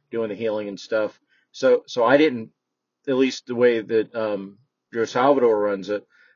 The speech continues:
I, I haven't found it to be such a niche protection kind of thing. There's no question the fighter is a little more effective. The warrior is more effective than the, Laszlo is more effective than the other fighters, but we're all, y-, you know, good fighters.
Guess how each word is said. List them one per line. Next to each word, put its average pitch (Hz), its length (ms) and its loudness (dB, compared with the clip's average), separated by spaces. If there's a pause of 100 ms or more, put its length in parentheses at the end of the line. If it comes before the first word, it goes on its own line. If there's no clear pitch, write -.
(100)
I, 120 220 0
I 127 140 -2
haven't 127 440 -2
found 123 280 -2
it 101 100 -6
to 101 80 -14
be 107 180 -8
such 120 300 -2
a 110 40 -12
niche 113 380 -10
protection 113 500 -6
kind 104 240 -8
of 90 80 -10
thing. 110 360 -6 (340)
There's 117 140 -10
no 147 140 2
question 139 380 4
the 107 80 -6
fighter 135 400 4
is 104 100 -6
a 110 80 0
little 113 140 2
more 107 200 -2
effective. 110 480 -4 (240)
The 120 80 -8
warrior 123 300 4
is 101 120 -4
more 104 180 -4
effective 101 360 -4
than 98 200 0
the, 95 180 -4 (100)
Laszlo 104 540 -2
is 92 100 -10
more 104 160 -4
effective 98 360 -6
than 98 80 -16
the 98 100 -2
other 95 240 -4 (480)
fighters, 165 460 6
but 117 180 -2
we're 117 220 2
all, 127 400 6 (840)
y-, 120 200 -10
you 135 160 0
know, 104 160 0
good 104 240 -4
fighters. 104 520 0